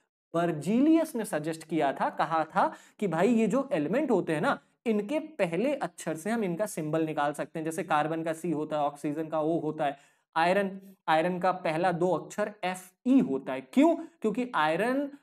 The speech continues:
लैटिन में फेरम कहलाता है, तो फेरम मतलब एफ ई पहला दो अक्षर है। ठीक है, तो ये हमें बर्जीलियस ने कहा कि भाई जितने भी एलिमेंट हैं,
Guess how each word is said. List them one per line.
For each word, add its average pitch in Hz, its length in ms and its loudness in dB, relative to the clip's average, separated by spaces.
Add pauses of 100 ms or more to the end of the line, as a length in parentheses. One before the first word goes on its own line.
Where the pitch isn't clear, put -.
लैटिन 151 480 2
में 240 220 0
फेरम 247 400 0
कहलाता 135 460 -4
है, 127 80 -4
तो 151 100 -8
फेरम 190 380 -2
मतलब 220 380 -2
एफ 196 200 -4 (280)
ई 220 340 0
पहला 156 240 2
दो 151 120 -2
अक्षर 127 340 -6
है। 117 160 -14 (260)
ठीक 240 140 2
है, 285 80 2
तो 285 80 -2
ये 247 360 4
हमें 226 380 0
बर्जीलियस 185 640 0
ने 254 100 -2
कहा 170 360 2
कि 269 140 -4
भाई 196 240 0
जितने 175 360 -2
भी 311 100 2
एलिमेंट 180 480 0
हैं, 247 220 0